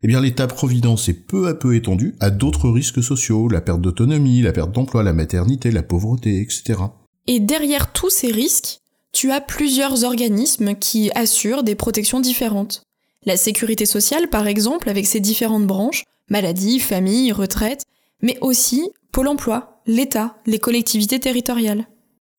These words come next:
Speaker 1: En fait, tu as deux types de mécanismes. D'une part, des services sociaux, c'est les crèches ou les hôpitaux, par exemple, et d'autre part, les prestations sociales qui sont versées en espèces comme les pensions retraite,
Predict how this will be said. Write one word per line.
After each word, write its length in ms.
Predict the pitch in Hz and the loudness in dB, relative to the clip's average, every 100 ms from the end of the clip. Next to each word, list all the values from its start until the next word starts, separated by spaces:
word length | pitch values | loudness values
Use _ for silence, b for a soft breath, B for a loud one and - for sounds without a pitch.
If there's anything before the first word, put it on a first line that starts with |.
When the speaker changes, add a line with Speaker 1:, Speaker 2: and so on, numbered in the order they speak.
| - | -2
Speaker 1:
En 60 | 120 | -2
fait, 300 | 196 - - | -2 -6 -10
tu 140 | - | -2
as 60 | 110 | 2
deux 240 | 113 143 | 2 2
types 300 | 143 107 - - | 0 -4 -6 -6
de 100 | 98 | 0
mécanismes. 640 | 90 87 90 87 85 - 78 | 2 2 0 0 -2 -6 -2
D'une 200 | 98 98 | 0 2
part, 160 | 90 | 0
des 100 | 82 | 0
services 580 | - - 117 117 214 - | 0 2 2 2 0 -2
sociaux, 440 | - 98 - 170 262 | -2 -2 0 0 -2
c'est 120 | - | -4
les 120 | 78 | -6
crèches 400 | - 113 151 - | -4 -2 -2 -2
ou 60 | 78 | -4
les 120 | 82 | -4
hôpitaux, 380 | - 110 185 247 | -6 -4 -4 -2
par 180 | 95 90 | -4 -4
exemple, 380 | 104 214 233 | -2 -2 -2
et 20 | 98 | 0
d'autre 320 | 156 165 104 | 0 0 -2
part, 420 | - 95 190 - _ _ - | 0 -2 -2 -6 _ _ -6
les 100 | 170 | -4
prestations 640 | - - 175 160 123 139 | -4 -2 -2 0 0 0
sociales 540 | 120 95 - 101 208 214 | 0 0 0 0 -2 -4
qui 80 | - | -2
sont 140 | 101 | 0
versées 340 | 95 - - - | 2 0 -6 -2
en 120 | 156 | 0
espèces 380 | 131 - 156 - | 2 0 -2 -2
comme 200 | 104 85 | 0 0
les 60 | 82 | 0
pensions 300 | - - 107 | -2 -2 0
retraite, 520 | 170 - 120 120 | -2 0 0 0